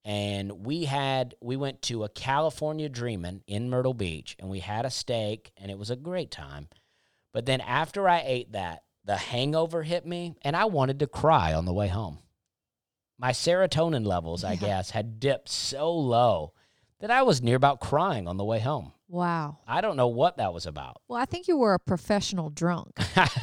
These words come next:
Speaker 1: I think so. <laughs>
Speaker 2: It
Speaker 1: I'm
Speaker 2: sounds like you really figured out how to make it work.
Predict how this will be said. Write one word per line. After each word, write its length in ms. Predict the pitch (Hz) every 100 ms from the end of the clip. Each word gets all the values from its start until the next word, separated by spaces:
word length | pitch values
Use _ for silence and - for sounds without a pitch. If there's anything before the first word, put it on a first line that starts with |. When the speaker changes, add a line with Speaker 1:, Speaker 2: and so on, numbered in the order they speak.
| 180 156
Speaker 1:
I 140 | 147
think 300 | 151 156 -
so. 380 | - 139 190 165 - 175 - -
<laughs> 80 | 170 _ 180 - _ - _ - - _ - - _ - _ - 131 _ - - _ - - - - - - 110 -
Speaker 2:
It 120 | 214
Speaker 1:
I'm 100 | 170
Speaker 2:
sounds 340 | 339 277 294
like 220 | 254 226 202
you 180 | 220
really 300 | 208 208 190
figured 420 | - - 190 180 180
out 240 | 175 165
how 260 | 175 175 165
to 220 | 156 - _ _ 165
make 240 | 170 185 -
it 100 | 160
work. 560 | 170 175 160 - -